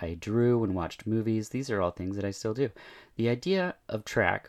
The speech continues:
where you run in a circle for a ribbon, sounds utterly insane to me. Do thirty minutes of cardio? Sure, it sounds fun, but after one day of congratulating myself, I'd revert right back to wishing I liked exercising.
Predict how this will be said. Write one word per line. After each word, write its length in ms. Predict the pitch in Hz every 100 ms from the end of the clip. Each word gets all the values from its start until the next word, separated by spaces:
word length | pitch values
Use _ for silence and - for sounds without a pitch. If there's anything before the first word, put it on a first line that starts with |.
| -
where 140 | 110
you 120 | 101 101
run 180 | 107
in 100 | 113
a 60 | 117
circle 280 | - 104 104
for 180 | 104 98
a 40 |
ribbon, 320 | 92 87 87
sounds 480 | 87 98 92 92 - -
utterly 360 | 87 82 92 110
insane 400 | 131 170 208 214
to 120 | -
me. 280 | 120 - - _ _ _ _ _ -
Do 160 | 107
thirty 240 | 107 110 110
minutes 300 | 107 107 107
of 80 | -
cardio? 400 | 104 98 104 117
Sure, 280 | - 131
it 140 | 131 -
sounds 380 | - 107 143 -
fun, 320 | - 123 90
but 80 | 87
after 240 | 90 95
one 240 | 101 117
day 160 | 110 107
of 100 | 92
congratulating 600 | 92 92 107 123 73 80
myself, 320 | 78 - 92 - -
I'd 140 | 82
revert 400 | 82 85 92 85
right 400 | 78 92 151 -
back 240 | 85 82 -
to 80 | 87
wishing 320 | 104 107 101
I 80 | 95
liked 240 | 90 85
exercising. 640 | 82 - - - - -